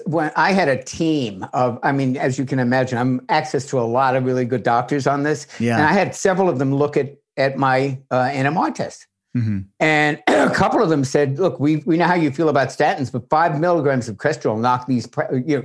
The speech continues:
Speaker 1: right down."
Speaker 2: Mm-hmm.
Speaker 1: But I, I had a cardiologist that I really love from Scripps Institute named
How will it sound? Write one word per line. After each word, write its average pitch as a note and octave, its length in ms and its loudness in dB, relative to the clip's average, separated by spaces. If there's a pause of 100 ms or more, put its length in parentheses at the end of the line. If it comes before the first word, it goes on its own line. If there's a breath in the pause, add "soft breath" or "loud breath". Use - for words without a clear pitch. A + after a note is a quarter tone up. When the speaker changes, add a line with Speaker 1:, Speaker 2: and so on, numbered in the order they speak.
Speaker 1:
right C#3+ 300 0
down." C#3+ 360 -2 (240 soft breath)
Speaker 2:
Mm-hmm. A2+ 200 -2 (240)
Speaker 1:
But G3 120 2
I, A3 240 2
I A3 140 2
had B3+ 200 2
a B3 100 0
cardiologist E3 800 0
that C3+ 120 2
I - 40 2
really D3 280 0
love C3 260 2
from A#2 140 -4
Scripps C#3+ 400 -4
Institute G#2+ 480 -6
named A2+ 320 -6